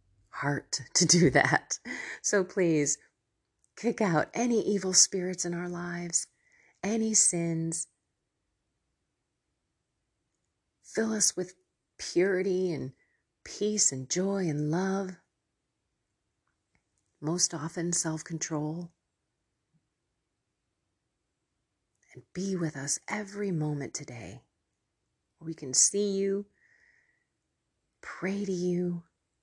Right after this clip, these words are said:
thank you, and love you. In your name, Jesus, we pray. Amen. In the name of the Father, Son, Holy Spirit.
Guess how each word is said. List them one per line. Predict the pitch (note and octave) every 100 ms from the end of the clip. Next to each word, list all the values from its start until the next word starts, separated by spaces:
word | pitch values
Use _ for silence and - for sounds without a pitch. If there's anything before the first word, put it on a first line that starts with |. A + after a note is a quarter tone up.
| _ _ _ _ _ -
thank | C3 D3+ E3 -
you, | C#3+ C3+ C3 B2+ _ _ -
and | C#3
love | B2 E2 -
you. | F2+ F#2+ B2+ _ _ _ _ _ _ _ _ _ _ _ _ _ -
In | F3+ A3
your | G#3+
name, | G#3 G#3 G#3
Jesus, | G#3 G3 F#3+ -
we | F#3+
pray. | - F#3+ G3+ G3
Amen. | E3+ E3+ F#3 G#3+ B3+ B3+ B3+
In | G3+
the |
name | F3+ E3+
of |
the | E3
Father, | F3 A3 A3 A3 G#3+
Son, | - E3+ D#3+
Holy | D#3+ D#3+ D#3
Spirit. | D3+ - A3 B3+ C#4 C#4 -